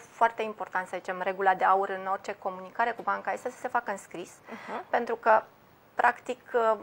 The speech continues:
Speaker 1: avem o dovadă că am încercat,
Speaker 2: Da.
Speaker 1: am adus și, să zicem, documente, um, la dosar că mi s-au
Speaker 2: De
Speaker 1: redus
Speaker 2: la
Speaker 1: venitul,
Speaker 2: serviciu,
Speaker 1: că,
Speaker 2: de la, da.
Speaker 1: da, că ce, ce s-a întâmplat? Nu știu, Doamne
Speaker 2: Mhm.
Speaker 1: ferește, a fost un deces în familie și n-am avut asigurare atașată creditului,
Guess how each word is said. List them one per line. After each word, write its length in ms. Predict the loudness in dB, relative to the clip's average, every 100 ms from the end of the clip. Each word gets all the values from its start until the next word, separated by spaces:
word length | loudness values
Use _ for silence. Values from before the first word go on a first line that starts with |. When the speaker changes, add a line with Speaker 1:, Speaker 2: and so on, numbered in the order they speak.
| 4
Speaker 1:
avem 380 | 4 6 2
o 80 | 4
dovadă 580 | 2 2 4 4 2 -6 -4
că 260 | 0 2 2
am 500 | 2 0 0 -6 -10 -12
încercat, 520 | -6 -4 0 4 6
Speaker 2:
Da. 120 | 8
Speaker 1:
am 100 | 6
adus 340 | 4 0 -2 -8 -8 -4 -4
și, 420 | -6 -10 -8 -8 -8 -10 -10 -12
să 60 | -10
zicem, 200 | -4 -2
documente, 880 | -2 -2 -2 -2 0 2 2 0 -2 -6
um, 460 | -6 -2 0 0 -4 -12 -16 -18 -20 -18 -8 0
la 260 | 2 2 0
dosar 560 | -4 4 10 10 8 0
că 200 | 2 4
mi 100 | 2
s-au 200 | 2 2
Speaker 2:
De 80 | 2
Speaker 1:
redus 160 | 4
Speaker 2:
la 100 | 8
Speaker 1:
venitul, 260 | 8 6 0
Speaker 2:
serviciu, 420 | 0 0 -2 -2
Speaker 1:
că, 80 | 4
Speaker 2:
de 60 | 6
la, 220 | 8 6
da. 80 | 8
Speaker 1:
da, 220 | 8 8 4 -12 -20 -20 0
că 160 | 6 6 4 -14 -4
ce, 200 | -4 -2
ce 120 | -6
s-a 120 | 4 4
întâmplat? 480 | 4 0 4 4 4
Nu 140 | -2
știu, 100 | -4 -4
Doamne 180 | -2
Speaker 2:
Mhm. 80 | 0
Speaker 1:
ferește, 260 | 4 4 2
a 20 |
fost 200 | -2 -6
un 80 | -8
deces 400 | -8 0 0 0
în 100 | -4
familie 480 | -4 -6 -6 -10 -10
și 140 | -6
n-am 160 | -2 0
avut 240 | 0 0
asigurare 560 | -6 -6 -8 2 2 2
atașată 460 | -2 -4 -4 -6
creditului, 680 | -2 2 2 0 -8 -10 -12